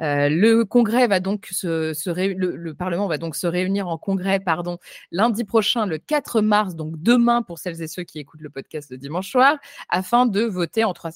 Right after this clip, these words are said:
pour, ah, trois cinquièmes, euh, cette inscription, valider cette inscription dans la Constitution. C'est une victoire. Alma, je te donne la, la, la, la parole en premier, puisque de mémoire, c'est une victoire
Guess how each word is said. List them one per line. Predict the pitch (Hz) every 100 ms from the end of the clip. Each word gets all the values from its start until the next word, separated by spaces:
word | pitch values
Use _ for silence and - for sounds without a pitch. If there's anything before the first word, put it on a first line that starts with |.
| _
pour, | 233 - - -
ah, | 131
trois | - -
cinquièmes, | - 139 139 160 240 - - - -
euh, | 143 135 139
cette | 139 220 202
inscription, | 170 - 156 - 208 226
valider | 185 190 156 220
cette | - 175
inscription | 151 - 160 233
dans | 220 156
la | 156
Constitution. | 185 - - - - - - _ - - -
C'est | - - 247
une | 339 277
victoire. | 254 - 190 147 220 226 -
Alma, | 196 214 262
je | -
te |
donne | 214 214
la, | 185 165
la, | 151 143 127
la, | 131 -
la | 165
parole | 226 247
en | 214
premier, | 190 226
puisque | 247 202 220
de | 196 - - - 180 269
mémoire, | 247 226 254 302 277 196
c'est | - 226 226
une | 233
victoire | 202 - 285 294